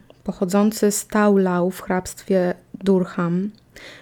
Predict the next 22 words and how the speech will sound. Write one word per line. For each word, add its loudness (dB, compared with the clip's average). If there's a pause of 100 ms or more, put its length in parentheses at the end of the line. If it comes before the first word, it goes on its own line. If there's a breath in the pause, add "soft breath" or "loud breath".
Po 0
raz 0
pierwszy 2
zwrócił 2
uwagę 2
policji 0
szóstego 0
grudnia 2
tysiąc -2
dziewięćset 0
siedemdziesiątego 0
dziewiątego 0
roku. -2 (320 loud breath)
Wtedy 4
też 0
został 2
aresztowany 4
w -10
Southampton 0
za 0
kradzież 2
samochodu, 4